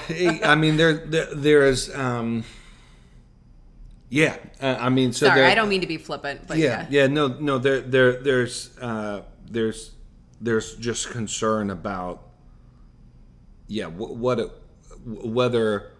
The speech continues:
Speaker 1: it will, uh, harm confidence in the democratic vo-
Speaker 2: Right.
Speaker 1: process
Speaker 2: Yes.
Speaker 1: and
Speaker 2: Yes.
Speaker 1: voting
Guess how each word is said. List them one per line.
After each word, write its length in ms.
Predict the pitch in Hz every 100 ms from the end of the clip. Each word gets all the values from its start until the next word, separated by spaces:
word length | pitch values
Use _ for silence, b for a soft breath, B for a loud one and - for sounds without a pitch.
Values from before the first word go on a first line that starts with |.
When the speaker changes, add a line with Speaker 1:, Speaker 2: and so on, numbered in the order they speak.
| - - - - - - - - -
Speaker 1:
it 180 | 123 -
will, 480 | 113 107 101 101 - - - - - - -
uh, 260 | - 87 - - - - - - _ - - - - -
harm 680 | - 117 135 147 139 120
confidence 960 | 110 - 104 104 - 101 98 - - - - 110
in 340 | 107 98 98
the 100 | 101
democratic 540 | 95 104 - 101 95
vo- 200 | 92 101 147
Speaker 2:
Right. 320 | 143 120 101
Speaker 1:
process 560 | 113 101 98 104 92
Speaker 2:
Yes. 440 | 71 - - - -
Speaker 1:
and 600 | 107 101 95 95 92 95
Speaker 2:
Yes. 420 | - - - - 98
Speaker 1:
voting 760 | 95 107 107 101 98 92 90